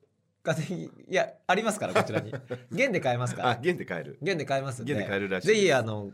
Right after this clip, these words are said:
Speaker 1: 買ってください。
Speaker 2: はい。
Speaker 1: ということですと。で、まあ、この、じゃあ、もしあれだったら、もうこれ、もしご好評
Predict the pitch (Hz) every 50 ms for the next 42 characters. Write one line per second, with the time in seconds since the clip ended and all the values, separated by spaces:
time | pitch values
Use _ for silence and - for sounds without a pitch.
0 | - _ - 120 110 123 123 123 120 113 92 - - - _ - 85 80 73 -
1 | - _ _ _ _ _ _ _ _ _ _ - 185 180 170 156 151 110 127 139
2 | - - - - - - - 214 220 202 214 202 170 143 - 208 214 226 220 220
3 | 214 214 190 202 165 139 123 92 73 117 151 190 175 165 147 131 131 135 131 127
4 | - 98 92 110 147 196 190 - - 277 311 285 254 202 202 247 269 262 - 156
5 | 117 - - 139 147 - 202 202 196 196 202 196 185 175 156 - -